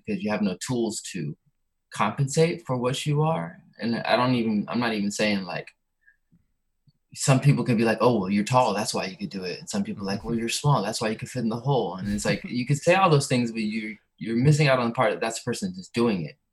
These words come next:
Speaker 2: Mm.
Speaker 1: And there's always exceptions to everything. And I believe that your mind and your connection with your nervous system and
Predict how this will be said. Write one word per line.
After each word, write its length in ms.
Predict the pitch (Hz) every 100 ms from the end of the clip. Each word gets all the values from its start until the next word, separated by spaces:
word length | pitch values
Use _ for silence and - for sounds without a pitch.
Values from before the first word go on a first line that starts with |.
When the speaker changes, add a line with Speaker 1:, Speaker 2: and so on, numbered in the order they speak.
| _ -
Speaker 2:
Mm. 240 | 104 90
Speaker 1:
And 160 | 101 110
there's 180 | 113 113
always 240 | 127 117
exceptions 500 | 104 - 98 - 104 -
to 100 | 92
everything. 540 | 117 135 131 98 90
And 100 | 87
I 160 | 82 98
believe 360 | 110 120 123
that 80 | 101 - -
your 160 | 98 92
mind 440 | 95 113 123 107
and 120 | 95 87
your 100 | -
connection 400 | 107 101 - 107
with 80 |
your 120 | - 92
nervous 360 | 104 110 -
system 380 | 95 - 87 85
and 180 | 78